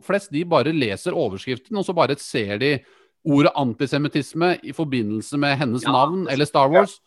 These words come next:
Speaker 1: så er det der, der done deal. Da sier Disney, «Ferdig.» Hvis ikke
Speaker 2: Ja.
Speaker 1: du klarer å skjønne sosialt sett at dette her er bare dumt, så er du ute. Og jeg, så jeg er enig.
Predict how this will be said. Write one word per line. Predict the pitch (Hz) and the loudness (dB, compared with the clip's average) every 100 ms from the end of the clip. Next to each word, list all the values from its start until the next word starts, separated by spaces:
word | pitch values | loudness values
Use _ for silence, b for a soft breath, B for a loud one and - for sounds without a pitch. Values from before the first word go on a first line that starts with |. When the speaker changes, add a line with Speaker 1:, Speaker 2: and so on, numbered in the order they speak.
| _ | _
Speaker 1:
så | 185 - | 0 2
er | 131 143 160 | 2 2 2
det | 156 | 4
der, | 143 143 | 4 6
der | 139 156 147 - | 4 4 0 -6
done | 123 139 160 151 | 2 4 4 2
deal. | 156 180 175 | 4 4 2
Da | 139 | 2
sier | 147 139 131 | 2 0 -4
Disney, | 117 139 151 - | -2 -2 -4 -6
«Ferdig.» | - 170 131 90 120 143 b b b | -4 2 2 2 -2 -4 b b b
Hvis | 156 156 | -4 0
ikke | - | 2
Speaker 2:
Ja. | 160 | 0
Speaker 1:
du | |
klarer | 165 170 113 | 2 4 4
å | 143 | 2
skjønne | 185 147 101 123 147 | 0 0 -2 -2 -2
sosialt | 151 139 147 123 135 | -6 -4 0 0 0
sett | 151 139 | -4 -4
at | 131 | -6
dette | 131 131 | -4 -2
her | 123 | 0
er | 127 | -2
bare | 135 135 110 | 0 2 2
dumt, | 135 156 185 - | 2 0 -2 -4
så | 170 | -6
er | - 82 | -4 -6
du | 117 | -4
ute. | 120 131 | -6 -4
Og | 160 | -2
jeg, | 156 | -2
så | 143 | -2
jeg | 156 | 0
er | 143 151 - 156 101 | 2 2 0 -2 -2
enig. | 101 135 | -2 -4